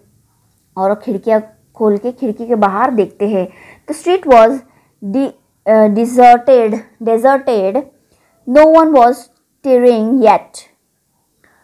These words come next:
तो जो स्ट्रीट था वो खाली था, अभी तो कोई नहीं आया था। No one except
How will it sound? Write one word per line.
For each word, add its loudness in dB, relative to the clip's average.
तो 2
जो -4
स्ट्रीट -8
था -2
वो 0
खाली 2
था, 0
अभी -2
तो -6
कोई -2
नहीं -2
आया -2
था। -6
No -4
one 0
except -4